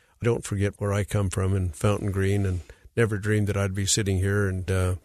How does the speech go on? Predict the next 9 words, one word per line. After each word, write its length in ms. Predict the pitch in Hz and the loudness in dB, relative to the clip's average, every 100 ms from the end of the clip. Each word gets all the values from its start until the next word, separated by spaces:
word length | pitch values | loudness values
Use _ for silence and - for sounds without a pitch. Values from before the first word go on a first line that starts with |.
| - - _ _ _ _ _ | -18 -20 _ _ _ _ _
during 280 | 113 127 131 | -4 0 0
those 260 | 113 110 101 | 2 0 0
years, 540 | 117 104 90 90 - _ _ _ _ _ - | 0 0 -2 -4 -10 _ _ _ _ _ -6
to 160 | 107 | -2
see 240 | 101 131 131 | 0 0 0
the 120 | 113 | -2
vision 600 | 107 120 110 110 110 - | 0 0 0 0 -2 -4
of 300 | 113 98 87 | -4 -4 0
what 220 | 113 113 | -2 -2